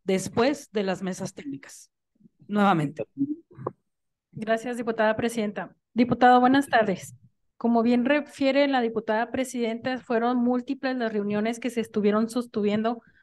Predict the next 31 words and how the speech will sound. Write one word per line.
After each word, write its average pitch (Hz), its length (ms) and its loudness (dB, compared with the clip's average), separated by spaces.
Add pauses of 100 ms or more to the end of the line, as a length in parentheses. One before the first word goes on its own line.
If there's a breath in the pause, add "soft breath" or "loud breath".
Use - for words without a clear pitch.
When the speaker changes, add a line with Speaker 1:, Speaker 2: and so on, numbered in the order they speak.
Speaker 2:
con 220 180 -2
estas 226 320 -2
autoridades 240 760 0 (400)
en 226 180 4
primera 247 320 6
instancia 302 560 2
para 233 260 0
poder 214 380 -2
llegar 233 280 -4
a 240 60 -4
una 247 200 -6
definición 233 840 0
del 196 180 -2
tipo 226 380 0
penal 214 460 -2 (180)
de 202 140 -2
lo 208 160 0
que 196 160 -2
es 202 140 -8
la 214 120 0
violencia 196 420 -2
obstetricia. 208 800 -2 (560 soft breath)
Sin 240 220 4
embargo, 262 400 4
también 254 280 0
dentro 277 280 -2
de 277 80 0
estas 285 220 -4
reuniones 277 540 -6
logró 220 300 0
visibilizarse 226 1200 -2